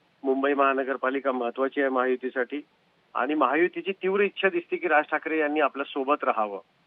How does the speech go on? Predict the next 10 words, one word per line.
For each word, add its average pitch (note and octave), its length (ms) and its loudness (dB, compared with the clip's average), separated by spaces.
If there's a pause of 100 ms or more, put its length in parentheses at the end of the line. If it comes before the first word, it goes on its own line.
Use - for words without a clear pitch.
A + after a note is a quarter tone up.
(240)
अर्थात A#2+ 340 2
ते E3+ 60 -2
कशा E3+ 280 0
पद्धतीचा E3+ 540 -2
असेल E3+ 360 0
समझोता, D#3+ 560 4 (120)
हा D#3+ 140 0
भाग D3 220 0
वेगळा, B2+ 340 2
कारण C#3 380 0